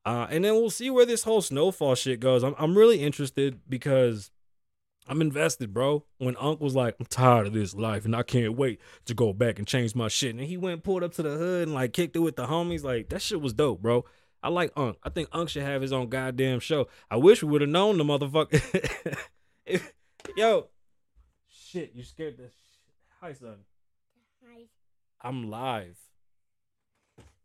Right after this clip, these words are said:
Speaker 1: Hi. Say hello.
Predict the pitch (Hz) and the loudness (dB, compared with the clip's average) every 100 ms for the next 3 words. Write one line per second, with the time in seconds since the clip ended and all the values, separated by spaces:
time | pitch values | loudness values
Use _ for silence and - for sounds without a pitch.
0 | _ _ _ _ - _ _ _ _ _ | _ _ _ _ -20 _ _ _ _ _
1 | _ _ - 123 104 90 _ - 123 123 | _ _ -14 -12 -10 -12 _ -10 -8 -4
2 | 135 123 131 | -4 -2 -4